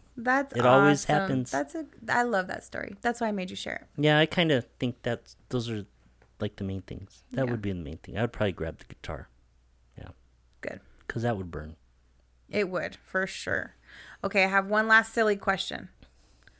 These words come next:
Speaker 1: What's your, it's a two-part. What's your go-to flirtation technique?
Speaker 2: <laughs>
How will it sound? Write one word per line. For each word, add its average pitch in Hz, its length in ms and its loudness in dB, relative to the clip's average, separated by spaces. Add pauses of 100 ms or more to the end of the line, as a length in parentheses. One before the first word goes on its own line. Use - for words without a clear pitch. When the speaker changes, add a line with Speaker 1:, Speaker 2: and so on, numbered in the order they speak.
(240)
Speaker 1:
What's 240 240 2
your, 262 260 0 (180)
it's 208 140 -2
a 196 40 -8
two-part. 202 480 -2 (920)
What's 247 440 2
your 269 280 8 (240)
go-to 208 560 4
flirtation 214 800 -6
technique? - 720 -16 (840)
Speaker 2:
<laughs> - 20 8